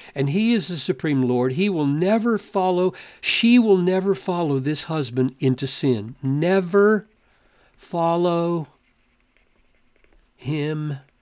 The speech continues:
into sin, because her other Lord, who is above this Lord, says, "Don't sin, be holy." And I think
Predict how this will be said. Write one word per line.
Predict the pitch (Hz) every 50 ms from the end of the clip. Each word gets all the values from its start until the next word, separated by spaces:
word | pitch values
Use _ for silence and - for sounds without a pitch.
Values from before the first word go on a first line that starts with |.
| _ _ _ _ _ _ _ _ _ - - -
into | - 147 147 147 147 147 147 139 - - - 151 147 139 139 135 135 139 135 135 _ _ _ _ _ - _ _ -
sin, | - - - - - - 185 160 143 123 120 113 120 113
because | 131 139 139 - - 220 226 185 135 143 170 156 - - - - -
her | - - 160 165 - -
other | 196 220 240 247 262 233
Lord, | 190 147 139 131 123 127 147 165 151
who | 120 165 165
is | 147 131
above | 143 139 135 156 170 165 147 131 131
this | 175 247 226 - - -
Lord, | - 143 135 135 131 127 123 131 139 135 - - - - - - - - -
says, | - - - - 165 151 156 139 - - _ _ _ _ _ _ _ _ _ _ _ _ -
"Don't | 127 107 - 160 143 135 131 131
sin, | - - - 202 214 180 120 110 113 101 _ _ -
be | - 160 156 139
holy." | 135 131 175 175 180 175 156 127 101 113 117 _ - - - - - - _ _ -
And | 127 127
I | 135 156 180 196
think | 190 190 - - 240 220 170 151 147 135 - - - - _